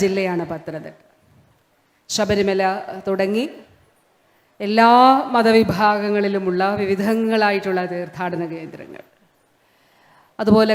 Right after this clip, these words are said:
കൺവെൻഷനുകൾ, പെരുന്നാളുകൾ, ഉത്സവങ്ങൾ, മതേതരത്വത്തിൻ്റെയും മതസൗഹാർദ്ദത്തിൻ്റെയും നാടാണ് പത്തനംതിട്ട. രാജ്യത്തെ ഏറ്റവും ശുദ്ധമായ വായു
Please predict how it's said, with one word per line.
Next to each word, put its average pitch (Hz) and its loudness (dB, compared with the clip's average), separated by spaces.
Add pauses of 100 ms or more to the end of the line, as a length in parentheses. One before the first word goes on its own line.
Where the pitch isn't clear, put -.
കൺവെൻഷനുകൾ, 208 0 (160)
പെരുന്നാളുകൾ, 202 0 (180)
ഉത്സവങ്ങൾ, 190 -4 (580)
മതേതരത്വത്തിൻ്റെയും 208 0
മതസൗഹാർദ്ദത്തിൻ്റെയും 180 -2
നാടാണ് 165 -6 (140)
പത്തനംതിട്ട. 151 -14 (1600)
രാജ്യത്തെ 240 6 (120)
ഏറ്റവും 240 8 (120)
ശുദ്ധമായ 208 4 (760)
വായു 202 2